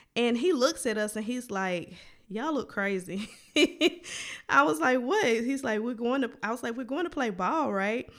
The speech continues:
And I said, he was like, "What if people are out there? Like, what if people see y'all?" And I'm like, and I just laughed. But as I think back to that,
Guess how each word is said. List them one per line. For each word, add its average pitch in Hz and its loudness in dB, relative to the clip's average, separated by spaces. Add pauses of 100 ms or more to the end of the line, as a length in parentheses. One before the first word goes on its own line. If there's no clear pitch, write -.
(440)
And 214 2
I 220 -2
said, 202 -2 (140)
he 220 0
was 262 -2
like, 226 0
"What 277 0
if 349 -6
people 320 -2
are 196 0
out 233 0
there? 170 -4
Like, 185 -4
what 220 -2
if 349 -8
people 254 -2
see 247 -4
y'all?" - -8 (680)
And 214 -2
I'm 302 0
like, 247 -4 (300)
and 208 0
I 226 2
just 220 -4
laughed. 170 0
But 180 -2
as 247 0
I 277 0
think 247 -2
back 214 -2
to 196 -6
that, 170 -6